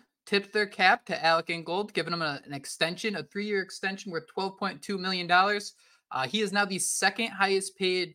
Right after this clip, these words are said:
fullback in the league behind Kyle Juszczyk with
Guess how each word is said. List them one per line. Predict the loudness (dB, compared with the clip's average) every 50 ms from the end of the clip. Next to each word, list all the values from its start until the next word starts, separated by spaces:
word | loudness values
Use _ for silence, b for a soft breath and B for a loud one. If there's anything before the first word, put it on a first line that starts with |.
| _ _
fullback | -4 -4 -2 0 2 4 2 2 0 -4
in | -6 -4
the | -4 -4
league | -4 -2 -4 -4 -4 -2
behind | -2 0 0 0 0 0 -2 -2 -4
Kyle | -6 -6 -4 -6 -8 -8
Juszczyk | -4 -2 -2 -2 -2 -6 -20 _ -6 -4 -4 -4 -6 _ _ _ _ -8
with | -6 -6